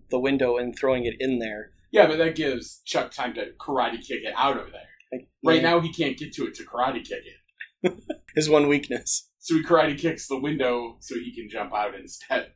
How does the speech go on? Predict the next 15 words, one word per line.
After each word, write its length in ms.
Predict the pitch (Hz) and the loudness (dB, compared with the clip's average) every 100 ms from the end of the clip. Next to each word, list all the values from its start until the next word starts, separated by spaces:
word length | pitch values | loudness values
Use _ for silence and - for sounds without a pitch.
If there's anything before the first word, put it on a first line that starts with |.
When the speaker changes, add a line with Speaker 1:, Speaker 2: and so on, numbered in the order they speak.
| - | -8
Speaker 2:
<laughs> 640 | 139 - 160 240 - 302 - _ _ | -8 -6 0 2 2 -2 -6 _ _
Speaker 1:
Yeah, 260 | 135 135 131 - - - - | 2 4 4 0 -14 -18 -20
he 180 | - 175 | 2 6
and 120 | 160 | 6
Too 180 | 160 160 | 4 4
Much, 380 | 147 139 - - - | 6 6 4 -4 -4
uh, 220 | 127 123 | -4 -2
leap 340 | 127 156 185 170 | -2 0 2 8
out 220 | 147 139 | 10 10
of 160 | 131 127 | 4 0
the, 360 | 127 123 120 117 | 2 2 0 2
the 120 | 131 | 4
ele-, 260 | 127 123 - | 4 0 -2
elevator 420 | 143 131 127 123 | 0 0 0 0
and 240 | 120 123 | 0 -4